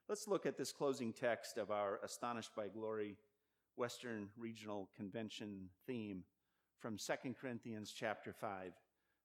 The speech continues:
verses eleven through twenty-one, and think together on a disciple making church's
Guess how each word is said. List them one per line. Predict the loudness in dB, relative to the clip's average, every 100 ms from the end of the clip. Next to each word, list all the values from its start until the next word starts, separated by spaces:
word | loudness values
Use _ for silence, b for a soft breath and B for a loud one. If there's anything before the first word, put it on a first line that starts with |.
| _
verses | -2 -2 -6 -4
eleven | 0 0 0 -2
through | -4 -8
twenty-one, | -6 -6 -4 -4 -4 -6 -12 _ _ _ _ _ _ _ _ _
and | -4 -4 -2
think | -2 0
together | 0 2 2 2 -2 -4 -4
on | -2 -2 -4 -8 -14 _
a | -8
disciple | -6 0 0 0 -4
making | -4 -4 -4 -6 -6
church's | -6 -6 -6 -8 -14